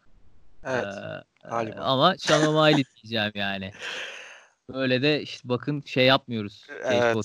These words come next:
Speaker 2: dinleyicileri yani. Hani her, hepimizin
Speaker 1: O zaman
Speaker 2: farklı şey-
Speaker 1: yeri ikisini de mutlu edelim yine.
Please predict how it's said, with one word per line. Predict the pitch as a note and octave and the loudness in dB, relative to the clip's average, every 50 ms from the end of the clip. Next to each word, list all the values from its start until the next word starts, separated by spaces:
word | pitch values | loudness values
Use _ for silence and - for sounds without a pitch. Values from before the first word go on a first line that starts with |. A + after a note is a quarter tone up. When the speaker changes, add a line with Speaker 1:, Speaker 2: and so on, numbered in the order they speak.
| - - | -4 -8
Speaker 2:
dinleyicileri | A#2+ A2+ A2 - _ _ _ _ - G2+ G2+ G2 G2 F#2+ | -10 -12 -12 -12 _ _ _ _ -8 -8 -6 -6 -6 -6
yani. | F#2 F#2 F#2 F#2+ F#2+ G2 G2 G#2 G#2+ _ _ | -8 -8 -10 -12 -14 -14 -16 -16 -20 _ _
Hani | _ - A2 G#2 G#2 G2 G2 G#2+ | _ -18 -16 -16 -14 -14 -14 -10
her, | A2+ A#2+ A#2+ A#2 A#2+ _ | -8 -8 -8 -10 -8 _
hepimizin | B2 A#2 A2+ A2 G#2+ G#2+ A#2 C#3+ D#3+ F#3 - _ _ _ _ _ | -8 -6 -6 -6 -6 -6 -4 -6 -6 -8 -10 _ _ _ _ _
Speaker 1:
O | - C3+ C3+ D3 C3 | -14 -6 -4 -2 0
zaman | A#2+ C3 C3+ C3+ C#3+ E3 | 2 2 2 4 4 4
Speaker 2:
farklı | - G#2+ A2 _ _ _ - | 4 2 0 _ _ _ -14
şey- | C3 B2+ - _ | -14 -14 -14 _
Speaker 1:
yeri | - D3+ C#3+ C#3+ D3+ D#3 D#3 E3+ | -16 -6 2 4 6 6 8 6
ikisini | D#3+ D#3 - - - - F3+ E3+ E3+ | 4 0 -4 -6 -6 -6 -4 0 2
de | F3+ | 2
mutlu | F3 E3 E3 - _ - F3 | 2 2 -2 -6 _ 4 6
edelim | F3 E3 D3 C#3+ C3 B2 B2 | 6 6 6 6 4 4 0
yine. | B2 B2+ C#3 E3+ A#3 C4+ | -4 -2 -2 -2 -2 -4